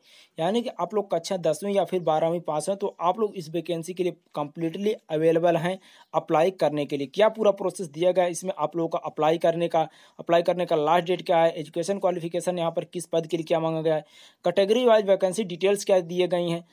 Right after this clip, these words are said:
सारी इन्फॉर्मेशन आज की इसी वीडियो में आप लोगों को बताने वाला हूं। तो फ्रेंड्स, वीडियो में आप लोग हमारे साथ एंड तक बने रहना और आप लोगों से रिक्वेस्ट है, यदि आप लोगों ने वीडियो को अभी तक लाइक नहीं किया तो वीडियो को लाइक कर देना, ये चैनल पर पहली बार आए हैं तो चैनल को सब्सक्राइब करके बेल आइकन को प्रेस कर लेना, क्योंकि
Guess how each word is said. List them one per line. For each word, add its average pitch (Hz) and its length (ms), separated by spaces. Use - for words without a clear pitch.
सारी 226 320
इन्फॉर्मेशन 220 500
आज 185 160
की 202 60
इसी 185 140
वीडियो 190 200
में 180 100
आप 160 200
लोगों 175 120
को 170 120
बताने 151 320
वाला 185 180
हूं। 175 80
तो 170 120
फ्रेंड्स, 214 260
वीडियो 202 180
में 208 80
आप 170 140
लोग 190 120
हमारे 180 160
साथ 185 220
एंड 175 200
तक 180 120
बने 156 220
रहना 190 180
और 190 220
आप 240 140
लोगों 208 120
से 190 120
रिक्वेस्ट 180 340
है, 196 100
यदि 226 140
आप 214 160
लोगों 220 100
ने - 20
वीडियो 214 260
को 214 60
अभी 214 80
तक 208 200
लाइक 156 240
नहीं 196 140
किया 196 180
तो 190 100
वीडियो 220 220
को 233 100
लाइक 165 260
कर 208 120
देना, 208 140
ये 202 120
चैनल 233 280
पर 254 120
पहली 190 220
बार 208 160
आए 202 120
हैं 208 100
तो 208 80
चैनल 190 240
को 190 120
सब्सक्राइब 180 400
करके 180 240
बेल 165 160
आइकन 165 200
को 165 120
प्रेस 160 220
कर 175 120
लेना, 196 260
क्योंकि 226 180